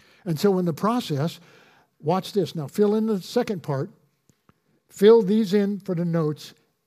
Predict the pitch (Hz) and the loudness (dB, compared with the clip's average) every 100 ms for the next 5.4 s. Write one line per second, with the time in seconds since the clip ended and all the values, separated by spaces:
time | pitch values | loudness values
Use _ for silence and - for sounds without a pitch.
0 | _ _ _ 214 247 269 277 165 185 185 | _ _ _ -4 -2 -2 -4 -4 -2 0
1 | 175 196 196 - _ _ _ 160 175 170 | -2 -4 -10 -18 _ _ _ -2 0 0
2 | 185 175 - _ _ _ 175 180 175 156 | -2 -6 -14 _ _ _ -6 -2 -2 -2
3 | 131 110 95 _ _ _ _ _ _ _ | -6 -10 -20 _ _ _ _ _ _ _
4 | _ _ _ _ _ _ _ - - 233 | _ _ _ _ _ _ _ -18 -2 2
5 | 262 220 220 | 4 2 0